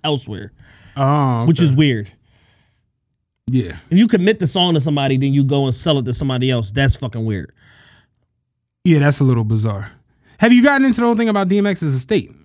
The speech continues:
Speaker 1: Uh, I just started seeing it literally yesterday, and, um, I was told that initially, initial reports were saying that it was worth around a million. His daughter was saying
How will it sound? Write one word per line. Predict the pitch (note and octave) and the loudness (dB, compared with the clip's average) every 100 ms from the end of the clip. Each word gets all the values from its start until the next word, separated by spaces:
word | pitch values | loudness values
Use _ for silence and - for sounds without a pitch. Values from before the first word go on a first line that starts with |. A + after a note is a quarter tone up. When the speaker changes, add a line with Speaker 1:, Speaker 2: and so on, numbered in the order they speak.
| - - D#3+ | -20 -6 0
Speaker 1:
Uh, | F3 E3 | 2 2
I | D#3+ A3 | 0 0
just | E3 G3+ | 0 0
started | - F#3+ F3 | -2 -2 -2
seeing | - G3 F#3+ | -2 -2 -2
it | E3 | -2
literally | C#3+ F3 D#3+ | -2 0 0
yesterday, | C#3+ D#3+ D#3+ F#3+ F#3 F#3 - | 0 0 -4 -6 -6 -10 -8
and, | C#3+ D3 | -6 -4
um, | C#3+ C#3+ C#3 C#3 - - | -4 -4 -4 -8 -10 -6
I | D#3+ | -2
was | D#3+ D3+ B2 | 0 0 -2
told | G3 F3+ E3+ | -4 -2 0
that | D3 D3+ C#3+ - - - _ _ _ _ _ _ - - - _ D#3 D#3 - | -2 -4 -8 -14 -20 -20 _ _ _ _ _ _ -20 -20 -20 _ _ -20 -2
initially, | F3 F3 A3+ A#3 B3 A#3+ - | 2 4 4 0 -2 -4 -2
initial | F#3 A3 C4+ | 0 0 0
reports | A3+ - A3 G3 | -2 0 0 0
were | F#3+ | -4
saying | G3+ G3 | -4 -4
that | F3 | -2
it | |
was | E3 D#3 | -2 -2
worth | F#3 E3 | -4 -4
around | E3 D3+ | -4 -2
a | |
million. | C#3+ F3+ F3+ | 0 0 -2
His | E3 F3 | 0 0
daughter | B2+ A2+ F#3+ G3+ D#3 | 0 2 2 2 0
was | C#3+ | -2
saying | - E3 D3+ | -2 -2 -2